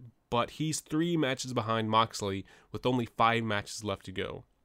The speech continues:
Naito was only one better, but gaining two matches on Moxley feels doable, while three seems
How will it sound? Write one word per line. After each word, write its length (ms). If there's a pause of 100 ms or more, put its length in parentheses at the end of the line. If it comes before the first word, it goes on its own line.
(160)
Naito 280
was 120
only 180
one 220
better, 340
but 340
gaining 360
two 220
matches 340
on 100
Moxley 500
feels 360
doable, 480 (320)
while 220
three 340
seems 560